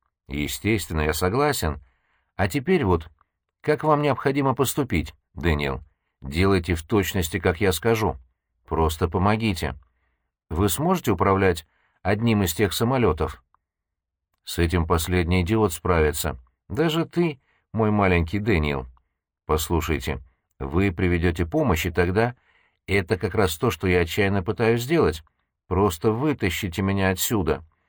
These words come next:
Голос Мина уже буквально визжал из динамика. Можете просто послушать меня хотя бы секунду?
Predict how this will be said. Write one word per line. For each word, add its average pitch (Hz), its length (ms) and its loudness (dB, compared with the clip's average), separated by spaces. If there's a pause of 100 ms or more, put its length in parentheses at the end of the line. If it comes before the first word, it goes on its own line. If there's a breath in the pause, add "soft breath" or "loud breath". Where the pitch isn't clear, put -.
(320)
Голос 78 460 0
Мина 92 220 2
уже 80 160 0
буквально 85 400 2
визжал 95 400 2
из 71 120 -2
динамика. 78 600 -2 (720)
Можете 104 340 0
просто 95 300 0
послушать 92 560 -2
меня 90 220 2
хотя 87 280 0
бы 82 100 0
секунду? 82 600 -2